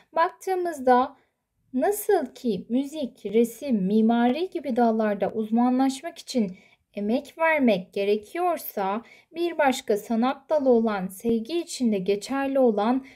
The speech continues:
budur, emek sarf etmek gerekir diyoruz. En alta bakalım. Yapılması gereken tek şey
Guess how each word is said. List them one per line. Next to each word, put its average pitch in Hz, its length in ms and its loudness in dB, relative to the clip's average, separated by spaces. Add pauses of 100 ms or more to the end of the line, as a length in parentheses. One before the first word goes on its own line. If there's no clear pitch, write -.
(140)
budur, 247 480 0 (260)
emek 254 320 2
sarf 208 420 -4
etmek 220 560 -6
gerekir 208 520 0
diyoruz. 190 360 0 (340)
En 381 160 0
alta 349 380 0
bakalım. 262 560 0 (240)
Yapılması 320 600 -4
gereken 240 640 0
tek 311 240 -10
şey 247 440 0